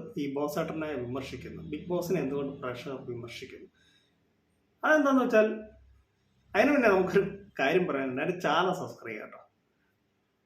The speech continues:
പിന്നെ പലരും എന്നോട് ചോദിച്ചിട്ടുണ്ട്, "ബ്രോയുടെ,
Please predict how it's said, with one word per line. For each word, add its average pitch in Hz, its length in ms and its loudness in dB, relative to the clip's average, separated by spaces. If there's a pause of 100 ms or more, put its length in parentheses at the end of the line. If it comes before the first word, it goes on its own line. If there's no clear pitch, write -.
(100)
പിന്നെ 220 160 6 (160)
പലരും 196 260 6
എന്നോട് 175 280 2
ചോദിച്ചിട്ടുണ്ട്, 139 580 -4 (720)
"ബ്രോയുടെ, 156 340 2